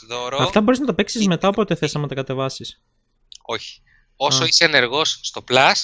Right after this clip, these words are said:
Speaker 1: τα παίζεις.
Speaker 2: Ναι, κατάλαβα.
Speaker 1: Όποτε θες, κατεβαίνουνε,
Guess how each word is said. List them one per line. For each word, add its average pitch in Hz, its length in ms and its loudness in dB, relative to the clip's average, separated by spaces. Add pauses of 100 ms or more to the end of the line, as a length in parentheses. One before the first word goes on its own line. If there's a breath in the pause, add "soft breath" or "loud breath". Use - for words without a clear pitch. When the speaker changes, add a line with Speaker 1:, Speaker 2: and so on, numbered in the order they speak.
(360)
Speaker 1:
τα 147 140 -4
παίζεις. 107 500 -6 (240)
Speaker 2:
Ναι, 135 200 -8
κατάλαβα. 123 500 -12
Speaker 1:
Όποτε - 280 -10
θες, - 180 -2
κατεβαίνουνε, 139 640 0